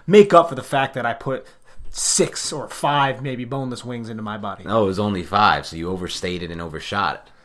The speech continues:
Speaker 1: Maybe, maybe.
Speaker 2: So you're doing
Speaker 1: Honestly
Speaker 2: that to make it seem like you were having a worse night eating than you actually did?
Speaker 1: Probably,
Speaker 2: <laughs>
Speaker 1: probably.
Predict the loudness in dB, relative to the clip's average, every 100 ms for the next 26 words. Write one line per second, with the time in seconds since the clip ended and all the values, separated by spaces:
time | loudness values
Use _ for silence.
0 | _ -6 -4 -4 -6 -8 -10 -12 -18 _
1 | -10 -8 2 4 6 4 2 -2 -4 -6
2 | -6 -8 -6 -6 -8 -6 -4 -2 -4 -4
3 | -10 -12 -8 -4 -4 -4 -6 -6 -6 -8
4 | -8 -8 -8 -8 -10 -8 -8 -10 _ _
5 | _ _ _ -10 -4 -4 -4 -8 -8 -10
6 | -10 -4 -4 -4 -8 -14